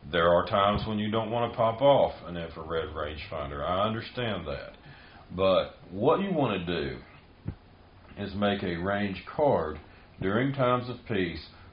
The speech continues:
for the area in which you will be. I don't suspect you're any mercenary that's going out there and doing whatever.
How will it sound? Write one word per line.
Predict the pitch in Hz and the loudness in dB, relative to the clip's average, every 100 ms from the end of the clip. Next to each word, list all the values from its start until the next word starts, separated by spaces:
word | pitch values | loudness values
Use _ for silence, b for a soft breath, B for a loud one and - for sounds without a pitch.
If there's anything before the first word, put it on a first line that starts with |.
| - | -4
for | 92 | -2
the | |
area | 90 95 110 123 117 98 | -2 0 2 2 -2 -6
in | 95 87 | -8 -6
which | 85 85 | -6 -6
you | 85 | -6
will | 98 131 | -4 -4
be. | 117 92 82 82 - B B B B - | -2 -4 -4 -8 -16 B B B B -10
I | 82 | -4
don't | 95 101 | -2 -4
suspect | - - - 101 101 | -10 -6 0 0 0
you're | 107 110 | 0 0
any | 110 | 2
mercenary | 110 120 123 117 90 87 82 85 | 4 6 6 4 -4 -2 0 0
that's | 82 - | -2 -4
going | 90 87 | -6 -2
out | 90 85 | -2 0
there | 95 92 | 0 0
and | 90 | -2
doing | 92 92 87 | -2 -2 -2
whatever. | 90 101 92 71 76 | -2 2 2 0 -6